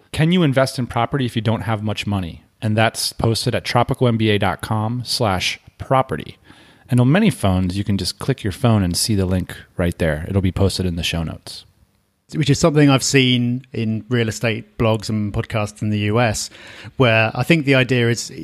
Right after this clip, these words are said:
Speaker 2: you're meant to make one percent of the property's capital value in rent per month. So if it costs a hundred thousand dollars, you'd be looking to make a thousand dollars a month in rent. We'd call that a twelve percent gross yield. But in the U K,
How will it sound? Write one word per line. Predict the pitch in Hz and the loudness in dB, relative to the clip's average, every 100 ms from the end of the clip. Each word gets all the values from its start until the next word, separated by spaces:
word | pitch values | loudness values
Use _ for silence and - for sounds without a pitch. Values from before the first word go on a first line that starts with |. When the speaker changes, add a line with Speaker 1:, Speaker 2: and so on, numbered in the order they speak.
| 147 | -6
Speaker 2:
you're | - | 0
meant | 123 160 135 | 2 0 0
to | 127 | 0
make | 120 113 - | 0 0 -4
one | 127 135 139 | 0 2 2
percent | 131 - 143 120 120 - | -2 -2 0 0 -2 -8
of | 113 | -8
the | - | -4
property's | - 131 - 123 110 | -2 -2 -2 -4 -2
capital | 117 131 - 117 | 0 0 0 0
value | 117 113 107 107 | 2 4 2 0
in | 127 113 | 0 0
rent | 113 104 98 _ | 2 2 0 _
per | - 110 | 0 0
month. | 98 104 92 98 - - - - - | 0 -2 -4 -8 -12 -12 -18 -20 -12
So | - 110 101 101 - | -2 0 2 -2 -4
if | 113 | -6
it | - | -2
costs | 135 117 - | 0 -2 -4
a | 120 | 0
hundred | 131 117 | 2 0
thousand | 110 104 104 110 | 0 -2 0 2
dollars, | 143 120 120 | 4 6 4
you'd | 120 | 2
be | 117 | 0
looking | 110 117 | 0 0
to | 110 | 0
make | 104 | -2
a | |
thousand | 104 120 107 107 104 | -2 0 0 0 0
dollars | 101 101 | 2 2
a | 104 | 0
month | 98 98 - | -2 -4 -6
in | 98 104 | -4 -2
rent. | 98 92 - - - - - | -2 -4 -8 -12 -18 -20 0
We'd | 127 120 | 0 0
call | 117 104 | -2 -2
that | 101 | -2
a | - | -2
twelve | - 104 - | -2 -2 -4
percent | 110 101 101 - | -6 -6 -8 -8
gross | 101 101 | -8 -2
yield. | 131 110 98 - - - - | 0 0 -2 -10 -16 -18 0
But | 175 | 2
in | 165 147 | 4 4
the | |
U | 135 147 | 4 0
K, | - 156 165 175 | 2 0 2 0